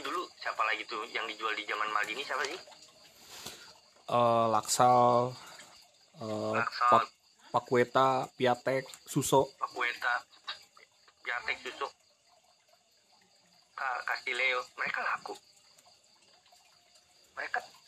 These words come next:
Speaker 1: <coughs> mereka bisa laku di pasaran, bahkan mereka bisa ngasih pundi uang. Kenapa kayak sekarang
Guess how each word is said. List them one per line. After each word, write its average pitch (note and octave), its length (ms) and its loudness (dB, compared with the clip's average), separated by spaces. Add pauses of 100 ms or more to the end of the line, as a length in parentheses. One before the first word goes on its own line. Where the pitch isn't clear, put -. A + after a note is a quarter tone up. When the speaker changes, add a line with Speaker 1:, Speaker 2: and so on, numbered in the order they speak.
(140)
Speaker 1:
<coughs> - 1200 -4
mereka - 240 -4
bisa D3 240 0
laku B2 240 -2
di B2+ 80 -8
pasaran, D#3 400 -2
bahkan A#2+ 160 -2
mereka B2 320 0 (1040)
bisa D3 160 -8 (160)
ngasih C3 240 -8
pundi B2 240 -10
uang. E3+ 260 -8 (1900)
Kenapa E3 400 -2
kayak D3+ 320 0 (160)
sekarang C#3+ 320 0